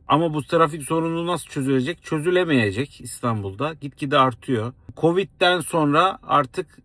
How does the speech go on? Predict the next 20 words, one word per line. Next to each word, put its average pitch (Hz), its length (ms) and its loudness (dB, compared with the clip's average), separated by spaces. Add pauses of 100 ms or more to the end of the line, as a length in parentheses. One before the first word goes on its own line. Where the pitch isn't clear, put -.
okul 139 280 -6
taşıtlarına 160 640 -4
olan 160 260 2
rağbet 147 400 2
de 147 40 2
azaldı. 123 420 0
İnsanlar 147 560 -4
çocuklarını 143 540 -6
kendi 143 480 -4 (360)
araçlarıyla 143 600 2
kendi 135 340 0
götürmeye 131 480 0
başladı 110 360 -4
okula. 113 440 -4 (380)
O 147 140 -2
da 170 140 4
bir 156 80 2
ekstra 120 400 0
trafik 107 400 -6
yaptı. 110 420 -4